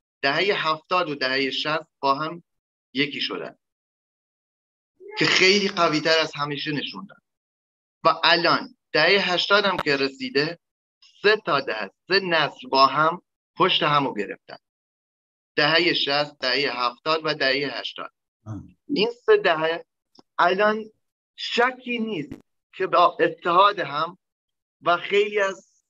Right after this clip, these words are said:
Speaker 1: کسایی که از دههٔ پنجاه هم هستن، واقعاً به قول آقای گلزار الان دیگه خیلی اصلاً پشیمون شدن از اون انقلابشون، اون چیزایی که مونده، کسایی که با نظامن، خارج از اون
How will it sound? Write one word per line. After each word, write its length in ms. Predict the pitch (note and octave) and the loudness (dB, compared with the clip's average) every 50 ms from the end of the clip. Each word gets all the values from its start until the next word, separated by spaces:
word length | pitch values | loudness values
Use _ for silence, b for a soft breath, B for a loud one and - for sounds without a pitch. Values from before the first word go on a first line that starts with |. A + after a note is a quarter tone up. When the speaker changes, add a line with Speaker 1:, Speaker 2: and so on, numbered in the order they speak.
| _ _ - | _ _ -16
Speaker 1:
کسایی 320 | E3+ E3+ E3+ G#3 G#3 G3 - | -14 -6 -2 0 0 0 0
که 100 | G3 F#3 | 0 0
از 160 | F3+ F3 D#3+ | 0 0 2
دههٔ 360 | E3 D#3+ D#3+ F3 F#3 G3 F#3+ - - | 2 2 2 2 0 0 -2 -4 -4
پنجاه 500 | F3 E3 E3+ F3 E3+ D#3+ F#3 F#3+ G3+ G3 | -4 -4 -2 -2 -2 0 2 4 4 2
هم 160 | F3 D#3 D3 | 2 -2 -8
هستن، 340 | D3 - _ - D#3 E3 F3 - - _ _ _ _ _ _ _ _ _ _ - | -8 -8 _ -8 -6 -6 -6 -8 -12 _ _ _ _ _ _ _ _ _ _ -4
واقعاً 560 | C3+ D3+ D#3 D#3 D#3 D#3 D3+ D#3 E3+ F3+ F3+ D#3 | 0 2 2 2 2 0 0 0 0 -2 -4 -6
به 80 | D#3 D#3 | -6 -4
قول 200 | D#3 F3 F3 E3+ | -2 0 2 2
آقای 160 | E3 E3+ F3 - | 2 0 -2 -4
گلزار 400 | D3+ D#3 D3+ C#3+ C3+ D#3+ E3+ E3+ D#3+ | -4 -6 -4 -4 0 0 0 2 0
الان 300 | D3 D3 D#3 D#3+ E3 D#3+ D3+ | -2 -4 -6 -10 -12 -16 _
دیگه 380 | D3+ D3 D#3 D#3+ E3 E3+ E3+ _ _ _ _ _ _ _ _ _ _ _ _ _ _ _ _ _ _ | -16 -12 -10 -8 -8 -10 -12 _ _ _ _ _ _ _ _ _ _ _ _ _ _ _ _ _ _
خیلی 440 | - - - - E3+ F3 F3+ F3+ F#3 | -10 -6 -4 0 0 0 0 0 0
اصلاً 320 | F3 E3 D#3 - - F3+ E3 | 0 0 0 -2 -4 -8 -10
پشیمون 440 | - D3+ D3+ D3 D#3 D#3 D#3+ F3 | -8 -8 -6 -6 -4 -6 -6 -6
شدن 280 | F3 - E3 D3+ C#3+ C3 | -6 -6 -4 -4 -4 -4
از 140 | B2+ B2 - B2 | -4 -6 -8 -10
اون 100 | A#2+ A#2 | -12 -10
انقلابشون، 720 | - - A#2 A#2 G#2+ G#2 G#2+ G#2 - C#3 C#3+ D3+ D#3+ - _ _ _ _ _ - | -8 -6 -2 -2 -2 -2 -4 -8 -8 -8 -8 -8 -10 -12 _ _ _ _ _ -8
اون 140 | C#3+ D3 | -6 -2
چیزایی 360 | C#3+ C#3 C#3 C#3 D3+ D3+ D#3 D#3 | -2 -2 0 2 2 2 2 0
که 120 | D#3 D#3 | -2 -2
مونده، 480 | C#3 C#3 C3+ C3+ C3 C3 D3 D3 D3 - - | -2 -2 -4 -4 -2 -2 0 0 -2 -4 -8
کسایی 280 | D3 C#3 - E3 E3+ E3 | -8 -4 -2 0 -2 -2
که 100 | - E3 | -2 -2
با 140 | C3 C#3+ C#3+ | -2 -2 -2
نظامن، 480 | C#3+ C#3 C#3 D3+ D#3+ D#3+ D#3 D3+ D3 | -2 -4 -2 0 0 0 0 -2 -4
خارج 380 | C#3+ - - D3 D#3 F3 E3 D3+ | -4 -2 0 0 0 0 -4 -6
از 100 | C#3+ A#2+ | -8 -10
اون 180 | A#2+ A#2+ A#2 | -10 -16 -20